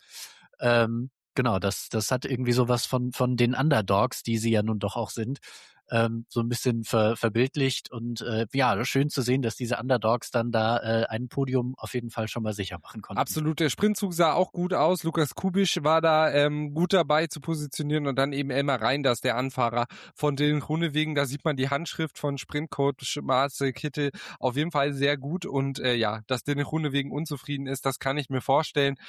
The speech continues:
Speaker 2: Ähm, ein Sprinter ist nur zufrieden, wenn er gewinnt,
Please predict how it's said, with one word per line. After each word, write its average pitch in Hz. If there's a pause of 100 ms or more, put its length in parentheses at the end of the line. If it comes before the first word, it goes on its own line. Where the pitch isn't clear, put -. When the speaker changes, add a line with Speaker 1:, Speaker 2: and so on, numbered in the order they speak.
(160)
Speaker 2:
Ähm, 123
ein 131
Sprinter 139
ist -
nur 135
zufrieden, 131 (260)
wenn 135
er 131
gewinnt, 131